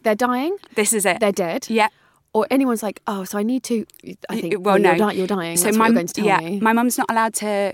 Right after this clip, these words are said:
Speaker 2: call me and leave me a, a, like, not leave a text saying, or not text me saying everything's all right.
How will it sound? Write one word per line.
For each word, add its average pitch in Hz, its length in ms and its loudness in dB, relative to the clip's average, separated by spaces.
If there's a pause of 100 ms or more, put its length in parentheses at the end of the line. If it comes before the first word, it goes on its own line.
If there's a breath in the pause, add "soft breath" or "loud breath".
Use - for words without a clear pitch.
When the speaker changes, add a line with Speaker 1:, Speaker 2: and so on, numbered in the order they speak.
Speaker 2:
call 214 180 -2
me 202 100 0
and 190 100 2
leave 185 180 -2
me 185 80 0
a, 170 60 -4 (220)
a, 170 120 -4
like, 175 240 -2
not 196 260 0
leave 175 240 0
a 170 120 -2
text - 420 -8
saying, 160 420 -4
or 175 120 -6
not 175 200 0
text - 260 -10
me 170 80 -4
saying 156 420 -6
everything's 156 360 -10
all - 80 -12
right. - 200 -8